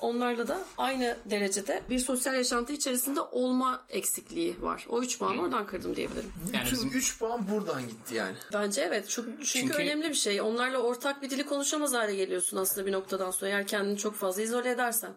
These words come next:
Speaker 2: Yani ortak
Speaker 1: Ama
Speaker 2: bir dilden kastın anladığım kadarıyla hani İngilizce konuşmak değil, bildiğin sohbet İngilizcesi.
Speaker 1: Ya
Speaker 2: Beraber
Speaker 1: sohbet
Speaker 2: böyle
Speaker 1: İngilizcesi, evet. Yani mesela common sense dediğimiz veya sense of humor dediğimiz böyle
Speaker 2: Hmm.
Speaker 1: buradaki
Speaker 3: Kim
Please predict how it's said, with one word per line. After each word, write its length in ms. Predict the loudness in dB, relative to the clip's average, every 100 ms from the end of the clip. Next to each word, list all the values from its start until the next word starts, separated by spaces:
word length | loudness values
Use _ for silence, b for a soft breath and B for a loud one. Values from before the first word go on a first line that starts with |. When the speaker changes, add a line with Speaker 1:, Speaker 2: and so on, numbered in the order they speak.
| B B
Speaker 2:
Yani 180 | -2 0
ortak 300 | 0 0 0
Speaker 1:
Ama 100 | 0
Speaker 2:
bir 80 |
dilden 300 | -2 0 -2
kastın 300 | 0 0 0
anladığım 260 | 0 0 0
kadarıyla 300 | 0 0 2
hani 120 | 0
İngilizce 420 | 2 2 2 2
konuşmak 320 | 2 2 0 0
değil, 100 | 0
bildiğin 180 | 2
sohbet 420 | 2 2 0 -2 0
İngilizcesi. 420 | 0 0 0 2
Speaker 1:
Ya 60 |
Speaker 2:
Beraber 260 | 2 4 2
Speaker 1:
sohbet 160 | 2 0
Speaker 2:
böyle 120 | 2
Speaker 1:
İngilizcesi, 420 | 2 2 2 2 2
evet. 320 | 2 0 0
Yani 300 | 2 2 0
mesela 340 | 0 0 0 -2
common 260 | -2 2 2
sense 340 | 2 0 0
dediğimiz 340 | 0 0 0
veya 160 | 2 2
sense 340 | 2 0 0
of 100 | 0
humor 280 | 0 2 2
dediğimiz 440 | 0 0 -2 0 0
böyle 180 | 0
Speaker 2:
Hmm. 120 | 0 -2
Speaker 1:
buradaki 200 | -2
Speaker 3:
Kim 80 | -2